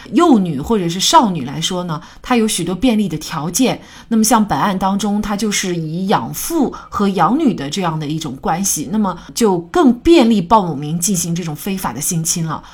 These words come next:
其实呢，女孩是有母亲的，但是呢，母亲是把自己的孩子送给鲍某明做养女。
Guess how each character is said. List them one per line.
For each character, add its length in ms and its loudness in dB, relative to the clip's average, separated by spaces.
其 160 2
实 140 4
呢， 100 4
女 140 2
孩 180 -4
是 140 -2
有 100 2
母 220 0
亲 240 -4
的， 180 -4
但 140 0
是 140 0
呢， 60 0
母 220 -4
亲 240 0
是 220 0
把 220 0
自 180 -4
己 100 -4
的 60 -2
孩 200 -2
子 160 0
送 140 0
给 80 0
鲍 240 6
某 180 0
明 280 -6
做 180 0
养 400 0
女。 220 0